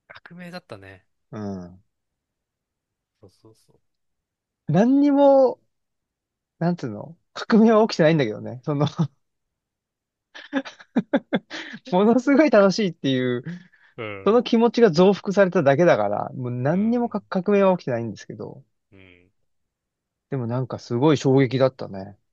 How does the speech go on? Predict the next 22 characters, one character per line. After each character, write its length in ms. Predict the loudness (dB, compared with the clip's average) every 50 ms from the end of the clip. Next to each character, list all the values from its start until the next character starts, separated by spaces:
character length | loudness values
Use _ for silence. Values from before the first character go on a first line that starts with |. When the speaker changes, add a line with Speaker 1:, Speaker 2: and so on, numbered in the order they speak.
| _ _ _ _ _
Speaker 1:
う 40 | -20
ん。 200 | -20 -20 -20 _ _ _ _ _ _ _ _ _ _ _ _ _ _ _ _ _ _ _ _ _ _ _ _ _ _ _ _ _ _ _ _ _ _ _ _ _ _ _ _ _ _ _ _ _
な 80 | -20 -20
ん 20 |
か 100 | _ -20 -20
ね、 260 | _ -20 -20 -20 _ _ _ _ _ _ _ _ _ _
ス 200 | _ _ _ -20
ー 100 | -20 -20
フ 100 | -20 -20
ァ 40 | -20
ミ 140 | -18 -18 -18
の 300 | -18 -18 -20 -20 -20 _ _ _ _ _ _ _ _ _ _ _ _ _ _ _ _ _ _ _ _ _ _ _ _ _ _ -20
シ 240 | -18 -18 -16 -16 -14
ー 140 | -14 -14 -14
エ 40 | -14
ム 120 | -14 -16
と 100 | -18 -18
か 120 | -16 -16 -18
も 140 | -18 -18
な 140 | -18 -18 -18
ん 100 | -18 -18
か、 280 | _ -18 -18 -18 -18